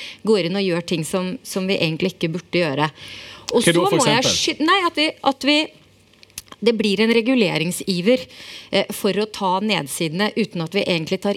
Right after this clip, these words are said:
Speaker 1: inn over oss hvor fantastisk det er at, eh, at vi har fått en sånn enorm, eh, mulighet på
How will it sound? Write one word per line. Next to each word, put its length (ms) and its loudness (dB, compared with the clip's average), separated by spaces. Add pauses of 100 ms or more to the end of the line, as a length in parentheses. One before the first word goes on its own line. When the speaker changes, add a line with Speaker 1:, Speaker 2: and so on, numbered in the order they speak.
Speaker 1:
inn 180 -2
over 220 -4
oss 140 -6
hvor 100 0
fantastisk 1040 -4
det 80 4
er 300 2
at, 380 -8 (120)
eh, 560 -2
at 180 -4
vi 120 0
har 240 -2
fått 280 -8
en 140 -2
sånn 400 -4 (640)
enorm, 640 2 (220)
eh, 180 2
mulighet 480 2 (100)
på 140 2